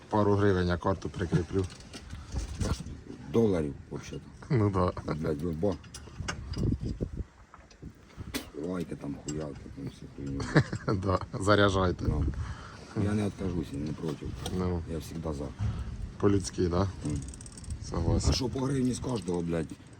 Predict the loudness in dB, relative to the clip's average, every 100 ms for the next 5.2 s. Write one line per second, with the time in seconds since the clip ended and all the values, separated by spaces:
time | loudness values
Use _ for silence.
0 | -10 -4 0 0 0 2 2 4 4 4
1 | 2 0 -2 0 0 2 2 0 -2 -2
2 | -2 6 6 8 2 4 2 2 0 -4
3 | -4 -4 -2 -2 0 0 2 4 8 10
4 | 12 12 12 8 8 10 12 12 12 10
5 | 8 8